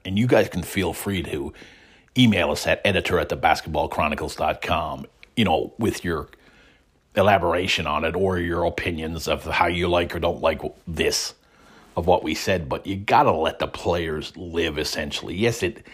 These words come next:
their personal side impacts their professional, you know, side somewhat, you know, and that's, that's our stand on it. But who really cares, you know,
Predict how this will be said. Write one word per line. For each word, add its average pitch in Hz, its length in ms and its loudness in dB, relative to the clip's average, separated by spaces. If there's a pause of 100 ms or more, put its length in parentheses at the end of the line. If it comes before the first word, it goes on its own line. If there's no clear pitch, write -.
(320)
their 87 100 -8
personal 82 440 0
side 87 340 4
impacts 92 560 -2
their 82 120 -2
professional, 80 920 -4 (1120)
you 90 120 -2
know, - 440 0
side 73 480 2 (200)
somewhat, 76 600 2 (640)
you 113 120 2
know, 73 280 0 (220)
and 90 100 -2
that's, 90 220 2
that's 87 240 2
our 76 120 -2
stand 90 320 -2
on 69 120 -6
it. 71 120 -6
But - 220 -8 (1900)
who 156 220 4 (360)
really 101 420 2
cares, - 680 0 (840)
you 196 140 2
know, 80 240 -2